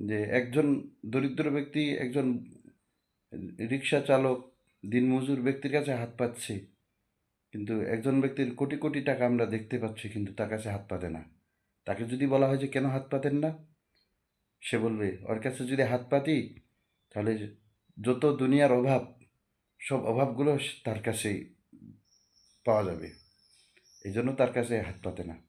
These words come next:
এই জন্য যারা মন উজাড় করে গরিব দুঃখীর পাশে, গরিব দুঃখীর জন্য দিনের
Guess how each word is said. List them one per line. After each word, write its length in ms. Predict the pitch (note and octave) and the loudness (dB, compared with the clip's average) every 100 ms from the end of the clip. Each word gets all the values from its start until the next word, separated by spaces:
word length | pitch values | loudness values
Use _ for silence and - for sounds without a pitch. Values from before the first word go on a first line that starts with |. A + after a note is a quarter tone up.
| _ _ _ _ _ _ - _ _ _ | _ _ _ _ _ _ -20 _ _ _
এই 80 | G2+ | -4
জন্য 440 | A#2 C3 A2+ - _ _ _ _ _ _ _ - - G2 | 2 2 2 -2 _ _ _ _ _ _ _ -20 -10 2
যারা 480 | A2 A#2 C#3+ - - C#3 C#3 B2+ - - - _ _ _ _ _ _ _ _ | 6 6 4 -2 -6 -2 2 0 -2 -8 -20 _ _ _ _ _ _ _ _
মন 200 | G#2 B2+ | 2 6
উজাড় 280 | B2 A#2 B2 | 6 6 6
করে 420 | B2+ B2 B2 G#2 - | 6 0 2 -2 -6
গরিব 260 | F2 A2+ F#2+ | -6 -4 -2
দুঃখীর 320 | G2 A#2 B2 | -4 -4 -2
পাশে, 380 | A2+ G#2+ G2+ F#2+ - - - _ _ - | -2 -2 -4 -6 -12 -16 -20 _ _ -6
গরিব 220 | G#2 G#2+ | -2 -2
দুঃখীর 360 | G2+ G#2+ A2 A#2+ | -2 -4 -4 -2
জন্য 540 | A#2 A2+ A2 G2 - _ _ _ _ _ F#2+ | -2 -2 -2 -2 -6 _ _ _ _ _ -2
দিনের 280 | A#2+ A#2+ | 2 4